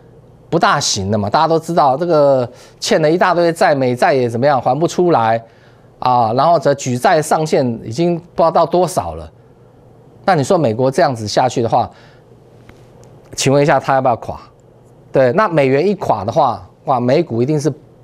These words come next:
崩到不知道到哪里去。那我们跟美国是联动的嘛，对不对？他们一定会卖我们的股票，尤其会卖什么？台积电啊。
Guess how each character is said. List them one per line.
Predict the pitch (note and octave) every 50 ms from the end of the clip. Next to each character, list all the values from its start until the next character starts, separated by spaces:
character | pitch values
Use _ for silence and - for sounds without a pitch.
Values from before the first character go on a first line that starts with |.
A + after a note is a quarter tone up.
| - -
崩 | - E3 E3 D#3+
到 | E3 C#3+ C3+
不 | D3+
知 | D3
道 | C3+
到 | C3+ C#3 C3+
哪 | B2 B2 A#2
里 | G2+
去。 | - - C#3 A2+ - - - - -
那 | G#3+ G#3 E3+
我 | C#3+ B2 A#2+
们 | C#3+ D#3+
跟 | - G3+ G3
美 | F3+ C3+ A2+ G#2
国 | G#2 A#2+ B2 C3
是 | - - C3+
联 | A#2+ A2 G#2 A#2 A#2+
动 | D3 A#2+ F#2 E2
的 | -
嘛， | - - - - _ - - - - - - - - -
对 | E3 D3+
不 | D3+
对？ | D#3 C#3+ A#2 - - - - _
他 | - G#3 G#3
们 | G#3+ G#3 F3+ -
一 | D3+ E3+
定 | F3 - G#3+ F#3+ F#3
会 | G3 F3+
卖 | D#3+ E3 F#3+ - D#3 B2 G2+ - -
我 | - A2
们 | G#2+ B2
的 | C#3 B2+
股 | - -
票， | G2 - D#3 C3 G#2 - - - - -
尤 | - C3+ D#3+
其 | E3 - E3+ D#3+
会 | D#3 F#3 E3
卖 | D#3+ F3 E3+ D3 A#2+
什 | - G#2
么？ | F#2 F#2 - -
台 | - A#2 A2+
积 | A#2 - - C3+ C3+
电 | C3 - C#3+ A#2 F2+ E2
啊。 | -